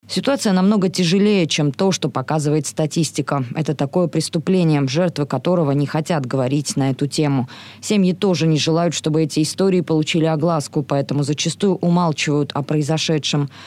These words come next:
Проблема и в том, что часто дела открывают не по статье о преступлениях сексуального характера, но каких-либо других.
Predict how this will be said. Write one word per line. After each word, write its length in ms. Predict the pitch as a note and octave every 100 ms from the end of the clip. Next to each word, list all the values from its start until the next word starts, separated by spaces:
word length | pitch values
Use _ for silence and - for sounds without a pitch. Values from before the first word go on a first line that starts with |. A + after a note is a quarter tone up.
| - -
Проблема 440 | D#3 E3+ F3+ E3+
и 120 | D3+
в 100 | C3+
том, 260 | - G3+ G#3+
что 200 | - D#3
часто 380 | - G3 - D3+
дела 280 | C3+ D#3+ F3
открывают 560 | C#3+ - D#3+ E3+ -
не 180 | D3 F3
по 80 | F3
статье 420 | D#3+ E3+ D3+ D#3+
о 60 | C#3+
преступлениях 640 | D3 D3 D#3 D3+ D3 C#3
сексуального 580 | - D3 - D#3 C#3 C#3
характера, 600 | C3+ D3+ C#3+ B2 C3+ C3 - - -
но 120 | F3+ F#3+
каких-либо 540 | D#3+ E3+ D#3 E3+ C#3+
других. 520 | D#3 F#3+ D3 B2 -